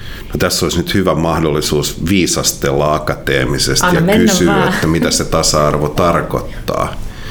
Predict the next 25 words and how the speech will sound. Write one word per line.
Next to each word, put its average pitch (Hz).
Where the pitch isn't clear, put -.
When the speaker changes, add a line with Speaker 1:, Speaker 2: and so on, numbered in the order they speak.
Speaker 1:
Et 65
se 71
vähän 69
tietysti 67
se 73
vastaus 71
riippuu 69
siitä. 71
Mut 65
mä -
toivoisin, 85
että 71
Ella 82
sais 80
alusta 80
asti -
olla 76
Ella 78
ja 67
tehdä 71
niitä 71
asioita, 65
joita 69
Ella 67
haluaa. 69